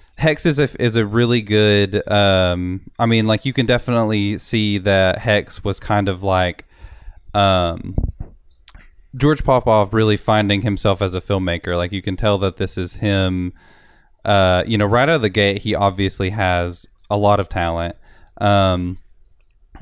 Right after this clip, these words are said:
and, uh, and, and the progression from, from Hex to, uh,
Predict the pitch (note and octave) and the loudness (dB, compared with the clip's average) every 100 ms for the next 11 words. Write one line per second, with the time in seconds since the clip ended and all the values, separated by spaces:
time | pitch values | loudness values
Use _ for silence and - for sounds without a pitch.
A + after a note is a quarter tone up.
0 | - A#2+ A#2 G#2+ G#2 G2+ G2 F#2+ F#2 F2+ | -6 0 2 2 2 0 2 2 2 0
1 | F2+ F2+ _ _ _ _ A#2 A#2 A#2+ A#2 | -4 -8 _ _ _ _ -2 2 2 2
2 | A2+ A2 F#2+ A2 G#2 A2 B2 G#2+ A#2+ - | 2 0 -2 -6 -4 -2 0 2 0 0
3 | A2+ - G2+ G2 F#2 - G2 G#2 F#2+ - | -4 0 0 0 -4 -4 -4 -2 -2 -4
4 | - - G2+ F#2+ F2+ E2+ F2+ _ _ _ | -10 -6 -4 -2 -4 -8 -12 _ _ _
5 | _ _ - F#2+ F2 | _ _ -4 0 0